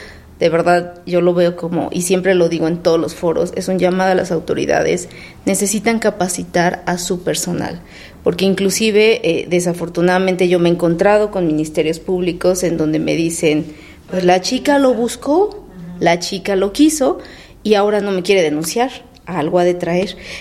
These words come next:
Y es cuando dices, "¿En serio de verdad no conoces cuál es, cuál es, cómo, cómo es el enganche y la explotación de la trata de personas?". O sea, no es un secuestro, no es que ya, "Aquí estoy y quiero que me saquen". O sea, no,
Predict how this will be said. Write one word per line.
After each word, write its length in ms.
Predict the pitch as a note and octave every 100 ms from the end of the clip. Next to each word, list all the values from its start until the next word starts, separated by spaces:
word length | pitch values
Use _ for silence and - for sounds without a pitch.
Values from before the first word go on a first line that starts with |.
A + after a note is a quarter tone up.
| -
Y 80 |
es 140 | A3+ -
cuando 260 | C#4+ D#4
dices, 360 | B3 A#3+ A#3+ -
"¿En 160 | A3+ A3
serio 340 | G#3 B3+ C#4+
de 120 | D4+ G#3
verdad 320 | F#3 F#3+ G#3+
no 180 | A#3+ A#3+
conoces 460 | A#3+ A#3 A3+ A#3
cuál 240 | - A#3 A3+
es, 180 | A#3 -
cuál 280 | G#3+ G#3+
es, 160 | A3+ A3 -
cómo, 420 | A3+ A#3 B3 -
cómo 400 | - A3 A#3 A#3 - - -
es 160 | G#3+ A3+
el 100 | A3
enganche 320 | F#3+ G3 A#3
y 40 |
la 60 | G#3+
explotación 520 | - F#3 E3+ F3 G3+
de 60 | G#3
la 120 | F3+
trata 260 | F#3+ F#3
de 60 | G3+
personas?". 640 | G3 D3+ - E3 - - - - - -
O 100 | G#3
sea, 100 | G#3+
no 160 | A3 B3
es 160 | C4
un 140 | D4+ D4
secuestro, 800 | A#3 F#3 - F#3+ A#3+ - - F3+
no 100 | G3+
es 140 | G#3
que 160 | B3 G#3+
ya, 120 | B3
"Aquí 240 | A#3 - C#4+
estoy 420 | D4 D4+ D#4 A#3
y 60 |
quiero 280 | G#3 C4 C4+
que 80 | C4
me 160 | G#3 F3+
saquen". 440 | A#3+ B3 F3 -
O 60 | -
sea, 140 | F#3+
no, 340 | G3+ G#3+ D4